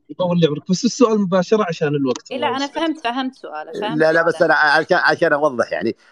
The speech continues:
Speaker 3: هل
Speaker 2: مم.
Speaker 3: أنت يعني، يعني من خلال وقتنا الحالي، هل نركز على النظريات كثيرا، أو نطبق مع العلم أن الواقع، آه، أحيانا يكون، آه،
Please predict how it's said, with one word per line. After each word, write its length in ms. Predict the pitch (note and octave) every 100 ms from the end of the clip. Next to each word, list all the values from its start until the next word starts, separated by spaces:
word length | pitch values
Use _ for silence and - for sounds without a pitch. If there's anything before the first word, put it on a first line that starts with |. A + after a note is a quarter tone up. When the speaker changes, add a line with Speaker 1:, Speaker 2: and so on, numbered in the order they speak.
| _
Speaker 3:
هل 320 | - C3+ C3+
Speaker 2:
مم. 360 | B2 G2+ - - - - _ C3+
Speaker 3:
أنت 280 | C#3+ A#2+
يعني، 380 | A2+ G#2+ G2 G2+ - D#2 - -
يعني 340 | - G#2 G2+ G2+
من 160 | A2+
خلال 420 | A2 A2+ A#2 G#2+ G2 _ _ _
وقتنا 440 | B2+ C3+ - G2+ G2
الحالي، 580 | - G#2+ A2 F#2+ F2+ _ _ _ _
هل 300 | - D3 C#3+
نركز 640 | B2+ C3 C3 _ A#2 G2+ _ _ _ -
على 400 | G2+ A#2 G#2+ F#2+ -
النظريات 800 | G#2+ G#2+ G#2 G#2+ G#2+ A2 G#2+ _
كثيرا، 600 | A2+ G2 A#2 A#2 A#2 A#2 _ _ _ _ _ _ -
أو 220 | C#3 C3+
نطبق 680 | B2+ A#2+ B2+ G#2+ G2+ A#2 A2
مع 220 | G#2 G2+
العلم 380 | G#2 G#2+ A2+ A2
أن 160 | G#2+
الواقع، 600 | G#2 G#2 A#2 A2+ - G#2+ E2+
آه، 580 | F#2+ - - - - -
أحيانا 600 | - G2+ G#2+ G#2+ G2+ G2+ _ _ _ -
يكون، 500 | A2 - A2+ A#2 A2
آه، 580 | A2 G#2+ - - -